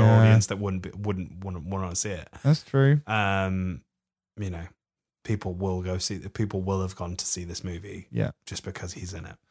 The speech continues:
Speaker 1: Do you know what? Like, Harry Styles looks like, who's the guy in Game of Thrones who gets, like, his dick cut off and all that stuff?
Speaker 2: Uh, Alfie Allen.
Speaker 1: He
Speaker 2: No,
Speaker 1: looks
Speaker 2: not Alfie Allen. Some, uh,
Speaker 1: the one
Speaker 2: some
Speaker 1: that's in John Wick as well. Who's,
Speaker 2: Yeah,
Speaker 1: like, the
Speaker 2: the
Speaker 1: bratty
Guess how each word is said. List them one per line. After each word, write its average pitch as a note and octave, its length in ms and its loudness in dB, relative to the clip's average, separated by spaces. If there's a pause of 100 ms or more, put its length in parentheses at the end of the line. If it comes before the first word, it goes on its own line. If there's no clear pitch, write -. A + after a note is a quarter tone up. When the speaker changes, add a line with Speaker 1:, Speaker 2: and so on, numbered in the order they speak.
(200)
Speaker 1:
Do D#3+ 100 0
you - 60 6
know G3+ 80 6
what? F3 180 4
Like, D3+ 200 6
Harry F3 280 6
Styles G2 580 6
looks B2 260 2
like, A#2 220 4
who's E3 260 6
the F3+ 100 4
guy D#3 240 8
in C3+ 140 8
Game B2+ 200 6
of A#2 80 6
Thrones A#2+ 280 4
who G#2 100 6
gets, A2 220 4
like, G2+ 160 4
his F#2+ 140 4
dick - 220 0
cut - 140 -2
off - 200 -8
and - 120 -8
all E2 60 -4
that E2+ 140 -6
stuff? - 280 -10
Speaker 2:
Uh, G#2+ 760 2 (320)
Alfie A2+ 360 0
Allen. F2 380 -4 (180)
Speaker 1:
He C3 80 4
Speaker 2:
No, D3 100 8
Speaker 1:
looks B2 140 6
Speaker 2:
not C3 180 4
Alfie A2+ 260 2
Allen. G2+ 400 0 (100)
Some, G2 380 -4
uh, F#2+ 60 -6
Speaker 1:
the C3 80 4
one C3+ 120 6
Speaker 2:
some D#3 40 6
Speaker 1:
that's C#3 180 4
in C#3 120 6
John A#2 240 6
Wick F#2+ 260 2
as F#2+ 100 -4
well. F2+ 220 -2
Who's, G#2 160 -2
Speaker 2:
Yeah, G2+ 220 2
Speaker 1:
like, F#2 100 -2
the F#2 60 2
Speaker 2:
the G#2+ 60 4
Speaker 1:
bratty F#2 600 2